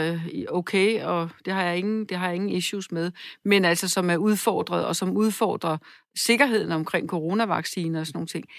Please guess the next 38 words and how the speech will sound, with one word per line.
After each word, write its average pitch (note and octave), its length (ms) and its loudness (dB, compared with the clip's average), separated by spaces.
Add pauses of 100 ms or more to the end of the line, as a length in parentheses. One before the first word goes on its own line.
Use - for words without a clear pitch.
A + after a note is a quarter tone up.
(400)
at G3+ 160 6
vi F3+ 160 2
ikke, F3+ 300 0
at F3 160 -2
går F3 140 0
lidt F#3 260 0
mere F3 220 -2
til G3 140 -6
vaflerne. F#3 580 -4
Det, G#3+ 180 -2
det A#3 120 -4
bliver A3+ 120 4
jeg G#3 60 2
nødt G3+ 160 -4
til A3 80 -6
at G#3 60 -6
sige, G#3+ 160 -4
det G#3 140 -4
synes G#3 240 -4
jeg G3 140 4
faktisk F#3+ 460 -4
er F#3 40 -6
meget F3 260 -2
mærkeligt. F3 380 -6 (440)
Øh, F#3 200 4
med F#3 160 2
fuld C4+ 240 4
kompensation G#3+ 840 0
og F#3+ 100 6
alt G#3+ 140 2
muligt G#3 300 2
andet, F#3+ 240 0 (280)
men G3 100 0
hvorfor G3+ 280 2
tøver A3+ 460 0
vi? G#3 220 -4
Det, A3+ 140 -4 (120)
det, A#3 140 -2